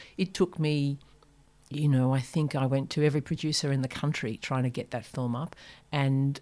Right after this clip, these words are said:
you know, virtually got rejected by everybody because it was seen as too out there, provocative. What was this film? Was it porno? What on earth are you trying to do?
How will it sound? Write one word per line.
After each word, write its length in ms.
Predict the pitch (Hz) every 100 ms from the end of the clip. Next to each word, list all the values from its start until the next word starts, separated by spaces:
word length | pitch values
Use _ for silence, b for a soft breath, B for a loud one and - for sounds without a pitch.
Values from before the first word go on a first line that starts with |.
| -
you 120 | 170
know, 100 | 143
virtually 380 | 139 151 - 139
got 120 | 135
rejected 460 | 139 123 135 139 -
by 140 | 127 -
everybody 560 | 143 147 127 117 - - - -
because 380 | 135 - 127 127
it 120 | 131 -
was 120 | 135
seen 340 | - 135 131
as 140 | 127 -
too 160 | - -
out 300 | 165 143 -
there, 380 | 165 156 151 B B B -
provocative. 1080 | 120 117 156 - 165 160 156 151 147 - b b b
What 280 | 170 160 170
was 260 | 165 165
this 220 | 165 -
film? 280 | - 151 151
Was 140 | 139 120
it 140 | -
porno? 880 | - 170 175 170 165 156 151 156 156 B B B
What 120 | 151
on 140 | 160 147
earth 640 | 151 151 139 - - -
are 120 | -
you 120 | 143 135
trying 300 | 151 135 123
to 60 |
do? 520 | 180 180 170 160 151